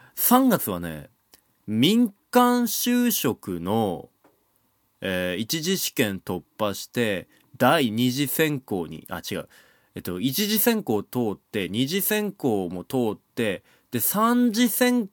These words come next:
考が三月の末にあるっていうやつだったんですよね。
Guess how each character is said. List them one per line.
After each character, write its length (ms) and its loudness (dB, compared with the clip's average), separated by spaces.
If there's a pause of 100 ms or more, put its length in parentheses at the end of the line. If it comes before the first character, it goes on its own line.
考 340 4
が 140 2
三 380 -2
月 320 0
の 160 -2
末 420 2
に 220 -4 (680)
あ 160 6
る 220 2
っ 400 -20
て 100 -12
い 260 -12
う 40 -12
や 100 -8
つ 140 -12
だ 60 -14
っ 40 -18
た 180 -18
ん 60 -16
で 80 -16
す 60 -20
よ 100 -16
ね。 220 -10